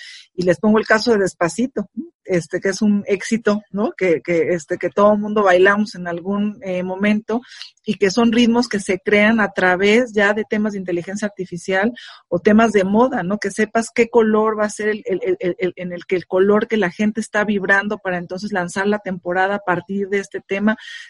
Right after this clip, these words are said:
Tienen que ver con motores de búsquedas en el propio Google, con temas de los que nosotros estamos todo el tiempo generando sin darnos cuenta, conocimiento para las, este, los G P S, para, para todo lo que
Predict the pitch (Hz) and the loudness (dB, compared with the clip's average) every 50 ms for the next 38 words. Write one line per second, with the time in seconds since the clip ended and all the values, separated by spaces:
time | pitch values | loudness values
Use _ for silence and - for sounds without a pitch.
0 | _ _ - 214 214 214 226 226 - 202 190 190 196 202 214 202 - 202 196 180 | _ _ -2 0 2 2 2 2 2 0 2 2 2 0 0 -2 -6 -4 -2 -2
1 | 170 165 - - 208 208 214 208 202 202 190 175 175 196 208 208 - - 214 196 | -2 -2 0 2 2 4 4 2 2 0 0 0 0 0 -2 -4 -4 -2 -2 0
2 | 185 180 180 175 - 170 175 175 175 170 165 147 170 185 175 175 160 156 185 - | 0 0 0 -2 -4 -6 -4 -4 -4 -6 -8 -10 -12 -12 -12 -12 -10 -12 -10 -6
3 | - 190 175 - 202 190 180 170 185 214 226 226 202 202 214 214 208 202 - - | -6 -6 -4 0 2 2 2 4 4 4 6 6 4 4 4 2 2 0 -4 -16
4 | - - _ - 190 185 180 - 214 202 208 214 214 208 214 190 185 175 - - | -20 -14 _ -4 -4 -2 0 2 2 4 4 4 2 2 0 -2 -2 -2 -4 -4
5 | 180 180 175 165 - 196 - - 208 - 190 175 - - 190 190 202 202 202 - | -6 -6 -6 -6 -6 -6 -4 -4 -6 -4 -4 -6 -6 -6 -4 -2 -2 -2 -2 -2
6 | - 226 233 247 254 233 233 - 220 208 208 208 - 226 208 - - 185 185 180 | 0 2 4 4 2 2 0 0 2 2 2 2 0 -2 -2 -2 -6 -4 -2 0
7 | 185 196 202 208 214 214 226 277 285 - _ _ _ _ _ _ _ _ _ _ | 2 2 4 4 6 4 4 2 0 -4 _ _ _ _ _ _ _ _ _ _
8 | _ _ _ - - - 180 180 175 185 202 202 214 220 - - 202 196 202 208 | _ _ _ -16 -10 -6 -4 0 2 2 4 4 2 0 0 0 0 0 0 2
9 | - 226 240 269 - - - - - - - - 190 190 190 185 180 208 196 196 | 2 2 2 2 2 -2 -14 -20 -20 -12 -4 -4 -2 0 -2 -2 -2 -2 0 4
10 | 208 214 220 220 226 - 233 233 262 269 - - _ _ - 190 185 180 175 180 | 4 4 4 4 2 2 2 2 2 2 -2 -16 _ _ 0 2 2 4 4 2
11 | 175 - - 175 175 175 160 - - - - - 185 180 151 - _ - 175 175 | 0 -2 -2 -2 -2 -2 -2 -4 -10 -12 -6 -2 -2 -2 -2 -4 _ -4 -2 -2
12 | 156 - 175 165 - - 208 202 - 190 180 185 202 233 240 - - 220 220 214 | -2 -2 -4 -2 0 0 0 2 4 4 6 6 6 4 4 2 2 2 2 2
13 | 214 - - 196 196 190 - - 190 185 190 190 - - 240 240 262 269 269 269 | 0 0 0 0 2 2 2 2 2 0 0 0 0 2 4 4 6 6 4 4
14 | 254 233 202 208 202 185 | 4 2 2 0 -2 -6